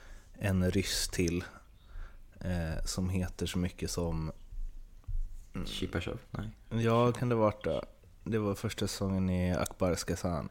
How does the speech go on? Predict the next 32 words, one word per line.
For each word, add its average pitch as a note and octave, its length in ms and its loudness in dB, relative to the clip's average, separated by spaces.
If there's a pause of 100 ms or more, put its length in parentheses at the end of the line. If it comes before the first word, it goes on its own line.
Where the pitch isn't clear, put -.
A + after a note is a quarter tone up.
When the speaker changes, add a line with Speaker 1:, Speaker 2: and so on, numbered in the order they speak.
Speaker 1:
Nej, G#2 220 6
Saripov. G2 640 10 (500)
Speaker 2:
Saripov F#2+ 500 4
var F2 100 2
det. E2 80 -2
Speaker 1:
Eh, G2 520 10
och G#2+ 100 10
han A2+ 220 12
och A2 80 12
Saripov, A#2+ 720 12
Saripov A2 420 12
pratar G#2+ 240 10
inte F#2 140 8
engelska F#2 520 8 (480)
och - 80 4
Mårtensson F#2+ 460 8
pratar F#2 240 8
inte F2 140 4
ryska. F2 420 2 (580)
Eh, E2 680 6 (180)
och F#2+ 240 10
Morozov F#2+ 640 10
pratade F2+ 320 8
ju F2 60 6
både E2+ 240 6
också, - 340 4
han F2 160 4
var E2+ 120 6
väl F2 160 6
lite F2 320 6
så - 120 6
här E2 300 4